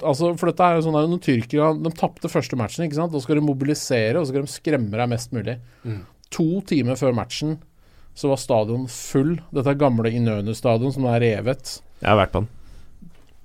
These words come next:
Speaker 1: Ganske heftig stadion.
Speaker 3: Du får ikke den. Jo, nei, du får ikke den, du.
Speaker 1: Nei, jeg får ikke den.
Speaker 3: Den er revet.
Speaker 1: Den er revet.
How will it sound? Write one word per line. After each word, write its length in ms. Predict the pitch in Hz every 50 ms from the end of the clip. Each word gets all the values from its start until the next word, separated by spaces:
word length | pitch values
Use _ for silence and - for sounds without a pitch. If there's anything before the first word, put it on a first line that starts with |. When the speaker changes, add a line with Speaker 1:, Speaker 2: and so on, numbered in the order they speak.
| - 139 -
Speaker 1:
Ganske 580 | - 135 120 104 95 87 - - - 147 131
heftig 300 | 120 120 120 120 127 120
stadion. 380 | 113 131 113 104 107 131 160 180 -
Speaker 3:
Du 100 | - 113
får 240 | 120 - 101 85 82 95
ikke 100 | 92 -
den. 240 | - - - - 147
Jo, 300 | 170 190 - - 220 - - -
nei, 140 | 269 - 339
du 100 | 262 269
får 200 | 180 - 160 139 135
ikke 80 | 160
den, 140 | 165 - -
du. 100 | 381 240 - - - - 151
Speaker 1:
Nei, 140 | 127 123 123
jeg 140 | 123 139 147
får 140 | - 131 107
ikke 80 | 110 -
den. 80 | 113 - 156
Speaker 3:
Den 80 | 143 151
er 60 | 156 156
revet. 380 | 143 104 101 - - - -
Speaker 1:
Den 100 | - 120
er 140 | 123 143 135
revet. 320 | 117 104 - - - -